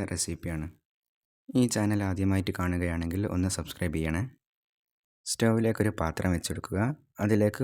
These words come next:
ഒരു ഗ്ലാസ് വെള്ളം ഒഴിച്ചു കൊടുക്കുക. ഇതൊന്ന് ചൂടായി വരുന്ന സമയത്ത് ഏലക്കാപ്പൊടി ഇട്ട് കൊടുക്കുക. കുറച്ച് ഉപ്പ്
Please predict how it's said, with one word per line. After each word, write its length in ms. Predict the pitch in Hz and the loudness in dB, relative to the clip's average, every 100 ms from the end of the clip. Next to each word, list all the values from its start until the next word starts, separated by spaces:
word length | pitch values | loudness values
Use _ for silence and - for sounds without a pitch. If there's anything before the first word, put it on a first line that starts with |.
| 139 107 | 0 2
ഒരു 80 | 101 | 4
ഗ്ലാസ് 260 | 95 98 101 | 4 2 0
വെള്ളം 260 | 85 87 87 | 0 0 0
ഒഴിച്ചു 220 | 82 - | -2 -4
കൊടുക്കുക. 280 | 82 - 78 80 - _ _ _ _ _ _ _ _ - 110 | -6 -4 -4 -4 -10 _ _ _ _ _ _ _ _ 0 4
ഇതൊന്ന് 280 | 110 104 104 - | 6 6 2 0
ചൂടായി 340 | 95 101 101 92 | 2 4 4 4
വരുന്ന 220 | 90 90 - | 2 2 2
സമയത്ത് 380 | 80 82 - 123 151 - 92 | 0 -2 -2 -2 -4 -4 0
ഏലക്കാപ്പൊടി 600 | 95 92 - 92 95 117 143 80 | 2 2 2 2 2 2 -2 -4
ഇട്ട് 120 | - 85 | -2 -2
കൊടുക്കുക. 300 | 80 - 78 - _ _ - _ _ _ _ _ _ - | -2 -6 -6 -6 _ _ -16 _ _ _ _ _ _ -16
കുറച്ച് 440 | - 101 101 - 123 98 | -2 -2 0 0 0 0
ഉപ്പ് 280 | 90 - - | -4 -2 0